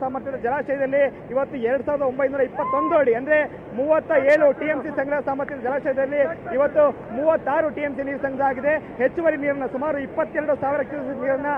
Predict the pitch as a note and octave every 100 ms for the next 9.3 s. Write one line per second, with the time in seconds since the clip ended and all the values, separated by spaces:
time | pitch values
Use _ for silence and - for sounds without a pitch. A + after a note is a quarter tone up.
0 | A3+ - A3 C4+ E4+ D#4+ D#4 D4+ D#4+ D4
1 | C4 A#3+ B3 B3+ C#4+ D4+ A#3 A#3+ D4 C#4+
2 | C#4+ C#4+ C#4 C4+ C#4+ C4+ - - A3+ D4
3 | A#3 A3 C#4 D4 D4 C#4 C4 C#4 C4 B3
4 | - C#4+ C#4 C#4 C4+ C#4 D4 - - A#3+
5 | C4 D4 D4 B3 - D#4 C4+ D#4+ F4 D4+
6 | D4 C#4 C#4+ C#4 C4 C4+ - B3 C#4 C4+
7 | D4+ A#3 A3 C#4+ E4+ B3 D4+ D4 C#4 -
8 | B3+ A#3+ D4 D4 - - D#4+ D4+ G3+ C4
9 | F4+ D#4+ D4